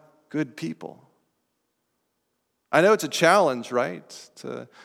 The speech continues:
decide who are you gonna spend your time with, people that are gonna bring you up or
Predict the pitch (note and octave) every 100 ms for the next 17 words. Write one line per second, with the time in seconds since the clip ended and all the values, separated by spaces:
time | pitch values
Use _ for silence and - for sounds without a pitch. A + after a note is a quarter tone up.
0 | _ C3 - D3+ D3+ D3 E3 F3 F3 E3
1 | - F3 D#3+ D#3 D3 D3 D3+ C3+ A2 -
2 | C#3 C#3+ C#3 C3 C3+ D3 C#3 C#3 E3+ E3+
3 | C3+ A2